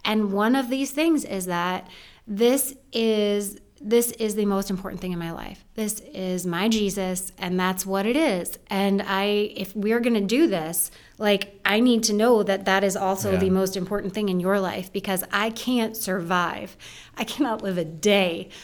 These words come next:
Speaker 1: without that. And it was. And I was like, "Oh, okay." He knew what it was like to feel hopeless, to find truth, and to have that truth change you.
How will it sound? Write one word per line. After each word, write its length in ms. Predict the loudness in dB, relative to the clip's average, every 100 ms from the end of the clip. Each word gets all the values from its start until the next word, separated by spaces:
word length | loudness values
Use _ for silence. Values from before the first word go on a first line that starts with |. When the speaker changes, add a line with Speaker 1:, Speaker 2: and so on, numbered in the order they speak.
| -20 -18
Speaker 1:
without 640 | -8 -2 -2 -2 -6 -6 -6
that. 360 | -6 -6 -8 -16 -20 -20 -20 -20 -16 -4
And 80 | -2
it 80 | 0
was. 480 | 0 0 -2 -10 -14 _
And 220 | -2 -2 -2
I 40 |
was 80 | -2
like, 200 | -2 -2
"Oh, 220 | -2 -2 -4 -20 _
okay." 300 | -4 -4 -12 -18 _ _ _ _ _
He 800 | -14 -8 -2 0 2 0 -2 -4
knew 520 | 0 2 4 2 0
what 200 | 0 0
it 120 | -2
was 240 | -2 -6 -4
like 460 | -4 -4 -6 -10 -18 -20 -20 -20 _ -8
to 180 | -4 -4
feel 240 | -4 -8
hopeless, 880 | -8 -6 -6 -6 -6 -6 -6 -8 -8 _ _ _ _ _ _ _ _ _ _ -10
to 120 | -6
find 460 | -6 -2 0 2 0
truth, 600 | -2 -2 -4 -6 -16 -20 _ -20 _ -20 _ _ _
and 180 | -2 0
to 80 | 0
have 420 | -4 -2 -2 -2
that 280 | -2 -2 -4
truth 360 | -8 -8 -8 -8
change 340 | -10 -10 -12
you. 220 | -12 -16